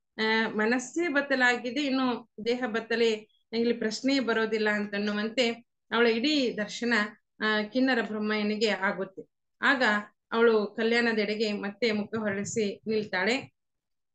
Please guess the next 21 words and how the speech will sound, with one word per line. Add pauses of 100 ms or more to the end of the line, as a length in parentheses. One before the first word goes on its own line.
(680)
ಆ,
ಶರಣ
ಬಂಧುಗಳು,
ಇಲ್ಲೊಂದು
ಮಾತನ್ನ
ನಾನು
ನಿಮ್ಗೆ, (120)
ಆ,
ಹೇಳೋದಕ್ಕೆ
ಇಷ್ಟಪಡ್ತಾ
ಇದ್ದೇನೆ. (400)
ಇಲ್ಲಿ
ಕಲ್ಯಾಣ
ಅಂತನ್ನುವಂತ (120)
ಒಂದು, (220)
ಆ, (920)
ಇದು
ಬಂದಾಗ, (760)
ಆ
ಕಲ್ಯಾಣ
ಅಂತನ್ನುವಂಥದ್ದು,